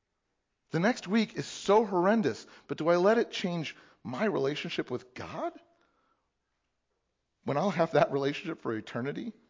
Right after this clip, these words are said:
Because Jesus says, third thing, since he is giving us that peace, don't let your hearts be troubled. Don't be afraid. It's your choice. "I am giving you peace. So take it."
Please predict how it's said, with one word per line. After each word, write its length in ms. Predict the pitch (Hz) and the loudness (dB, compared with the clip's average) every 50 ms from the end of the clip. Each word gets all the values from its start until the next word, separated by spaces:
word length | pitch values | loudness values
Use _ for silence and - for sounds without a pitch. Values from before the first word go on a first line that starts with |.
| _ _ _ _ _ _ _ _ _ _ _ _ _ _ _ _ _ _ _ _ _ - | _ _ _ _ _ _ _ _ _ _ _ _ _ _ _ _ _ _ _ _ _ -10
Because 240 | - - 175 151 - | -2 0 0 0 2
Jesus 340 | - 226 269 254 226 202 | 2 2 2 2 0 0
says, 280 | - - 143 135 135 131 - - - | 2 4 4 4 4 0 -6 -8 -2
third 220 | - 165 156 - - | 0 0 0 0 -4
thing, 180 | 104 110 113 - - - - - - _ _ _ _ _ _ _ | -8 -8 -10 -12 -16 -20 -20 -20 -20 _ _ _ _ _ _ _
since 380 | - - - - 269 269 262 - | -16 -8 0 4 4 4 4 4
he 120 | - 202 | 0 0
is 340 | 220 - 202 277 311 262 185 | 2 4 6 6 6 6 4
giving 300 | 131 170 156 135 123 113 | 2 0 0 0 0 -6
us 120 | - - | -6 -6
that 200 | - 113 - - | -6 -8 -6 -6
peace, 240 | - 123 127 123 - | -6 -6 -6 -6 -6
don't 300 | - - 196 220 240 240 | -2 0 2 2 2 2
let 280 | 156 170 226 262 254 - | 2 2 2 4 4 2
your 100 | 175 160 | 0 2
hearts 260 | - 151 160 156 - | 4 2 2 2 -2
be 120 | - 185 | -8 -6
troubled. 380 | - - 240 240 180 143 113 - - - - _ - | 0 2 4 4 4 2 -2 -4 -10 -20 -20 _ 0
Don't 240 | - 139 139 - | 0 0 0 0
be 120 | - 160 180 | -2 0 0
afraid. 440 | 185 180 - 233 262 254 - 98 - - - _ _ _ _ _ _ _ _ _ _ _ _ _ _ _ _ _ _ _ _ _ _ _ _ _ _ _ _ _ _ _ _ _ _ _ _ _ _ _ _ _ _ _ _ _ _ _ - | 0 0 2 2 2 2 0 -2 -8 -12 -20 _ _ _ _ _ _ _ _ _ _ _ _ _ _ _ _ _ _ _ _ _ _ _ _ _ _ _ _ _ _ _ _ _ _ _ _ _ _ _ _ _ _ _ _ _ _ _ -16
It's 100 | - - | -10 -6
your 120 | 131 - | -6 -6
choice. 500 | - - 160 233 233 - - - - - - _ _ _ _ _ _ _ _ _ _ _ _ _ _ _ _ _ _ _ _ _ _ _ _ - | -4 -4 -6 -6 -6 -8 -10 -16 -18 -20 -20 _ _ _ _ _ _ _ _ _ _ _ _ _ _ _ _ _ _ _ _ _ _ _ _ -12
"I 160 | - 101 110 | -6 -4 -2
am 180 | 127 143 156 135 | -2 -2 -2 -4
giving 300 | - 143 123 120 127 131 | -4 -4 -4 -4 -4 -6
you 160 | 143 147 151 | -6 -6 -4
peace. 460 | - 247 262 220 - - - - - _ _ _ _ _ _ _ _ _ _ _ _ _ | -2 -2 -2 -2 -4 -8 -12 -14 -16 _ _ _ _ _ _ _ _ _ _ _ _ _
So 440 | - - - - - - - 135 135 | -20 -16 -14 -12 -6 -2 0 0 0
take 260 | 135 - 262 330 - | 2 0 0 0 0
it." 140 | 165 - - | -4 -8 -8